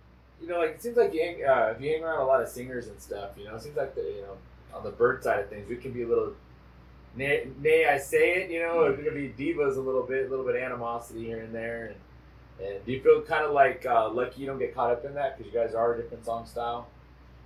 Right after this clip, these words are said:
Speaker 1: Or do you,
Speaker 2: Yeah.
Speaker 1: do you, do you have to deal with that too over there with the Tin Cans?
Speaker 2: No, no, um, not really. Uh, it, it, it's not. I, I just kinda, to the point where I do my thing, and,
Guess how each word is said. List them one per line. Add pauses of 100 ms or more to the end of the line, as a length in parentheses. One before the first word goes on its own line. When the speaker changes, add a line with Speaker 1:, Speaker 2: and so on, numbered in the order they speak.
(180)
Speaker 1:
Or
do
you,
Speaker 2:
Yeah.
Speaker 1:
do
you,
do
you
have
to
deal
with
that
too
over
there
with
the
Tin
Cans? (320)
Speaker 2:
No,
no,
um, (120)
not
really. (260)
Uh,
it, (180)
it,
it's
not. (680)
I,
I
just
kinda, (320)
to
the
point
where (560)
I
do
my
thing,
and,